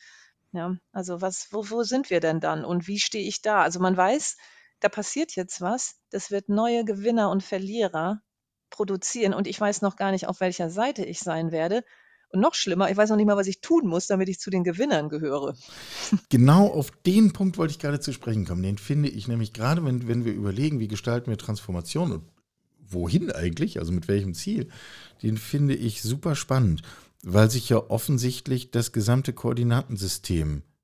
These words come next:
Speaker 2: verschiebt. Die Dinge, die immer richtig waren, führen nicht mehr zu dem Ergebnis,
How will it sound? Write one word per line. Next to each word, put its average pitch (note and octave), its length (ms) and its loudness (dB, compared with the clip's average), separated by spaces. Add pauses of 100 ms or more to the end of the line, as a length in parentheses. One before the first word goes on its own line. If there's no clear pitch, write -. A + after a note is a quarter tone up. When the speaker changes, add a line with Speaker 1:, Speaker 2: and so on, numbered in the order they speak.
(140)
Speaker 2:
verschiebt. - 680 -2 (340)
Die F#2+ 140 -2
Dinge, E3 300 6
die A2 180 -6
immer D#3 320 4
richtig D3 420 -4
waren, B2+ 380 2
führen C3+ 460 2
nicht C3 240 -2
mehr B2+ 100 0
zu A#2+ 140 -4
dem A2 160 -2
Ergebnis, B2 760 -2